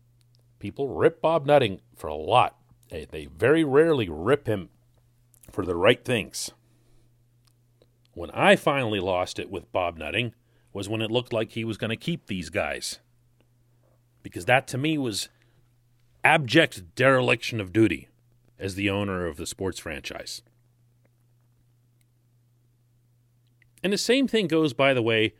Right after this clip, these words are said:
for the clown Todd Frazier, who was mercifully, for all of us, probably himself included, D F A'd finally yesterday after, where did he end up?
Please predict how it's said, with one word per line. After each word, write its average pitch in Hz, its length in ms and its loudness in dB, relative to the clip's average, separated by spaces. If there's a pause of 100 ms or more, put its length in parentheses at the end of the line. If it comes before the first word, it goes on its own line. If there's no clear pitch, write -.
(520)
for 131 140 -2
the 120 80 0
clown 139 460 0
Todd 120 280 4
Frazier, 120 520 2 (1120)
who 117 160 2
was 110 340 0 (300)
mercifully, 131 600 6
for 104 200 0
all 147 180 8
of 98 120 0
us, 78 120 -6
probably 123 460 2
himself 120 500 0
included, 104 520 0 (560)
D 117 200 4
F 113 200 2
A'd 110 260 4
finally 104 640 0 (180)
yesterday 92 600 -2
after, 95 560 -2 (1600)
where 139 160 6
did 107 100 0
he 123 180 -2
end 82 220 -6
up? - 160 -16